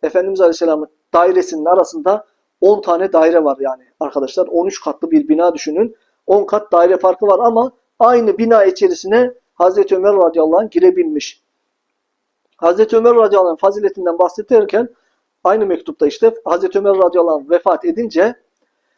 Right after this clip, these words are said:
oğlu Abdullah İbni Ömer dedi ki, "Bugün ilmin onda dokuzu ölmüştür." dedi. Sahabe şaşırdı. Ya ilim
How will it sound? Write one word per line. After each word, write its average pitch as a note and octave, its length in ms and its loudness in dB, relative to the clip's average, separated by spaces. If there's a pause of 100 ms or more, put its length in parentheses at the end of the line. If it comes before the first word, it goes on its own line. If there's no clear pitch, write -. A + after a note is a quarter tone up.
(140)
oğlu G#3 320 4
Abdullah F#3+ 380 0
İbni F3 240 -4
Ömer E3+ 280 0
dedi E3+ 180 2
ki, A#3+ 260 -4 (760)
"Bugün A#3 520 -2
ilmin G#3+ 520 -2 (420)
onda G3+ 340 2
dokuzu G3 340 0
ölmüştür." E3+ 400 -4
dedi. B2 260 -12 (420)
Sahabe D3+ 380 -4
şaşırdı. F3 440 -8
Ya D3 260 -4
ilim D3 380 -6